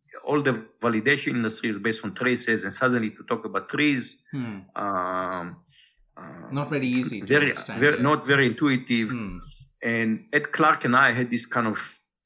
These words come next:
Speaker 1: raging debate for a few years. And then in, I think after they received the, after Clark,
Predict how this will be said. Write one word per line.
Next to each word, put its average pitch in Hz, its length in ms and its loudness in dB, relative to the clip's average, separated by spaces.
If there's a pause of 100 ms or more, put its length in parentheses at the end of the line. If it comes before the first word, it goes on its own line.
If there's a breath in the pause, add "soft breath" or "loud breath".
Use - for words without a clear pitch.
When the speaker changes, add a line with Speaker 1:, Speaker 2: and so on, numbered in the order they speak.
(120)
Speaker 1:
raging 123 400 2
debate 117 420 4
for 107 200 -4
a - 20 -2
few 117 260 -2
years. 110 600 0 (600 soft breath)
And 117 180 -2
then 127 180 4
in, 120 680 0 (600)
I 120 60 -8
think 185 260 -6 (120)
after 160 440 0
they 127 160 2
received 123 640 -2
the, 110 200 0
after 127 340 0
Clark, 120 340 0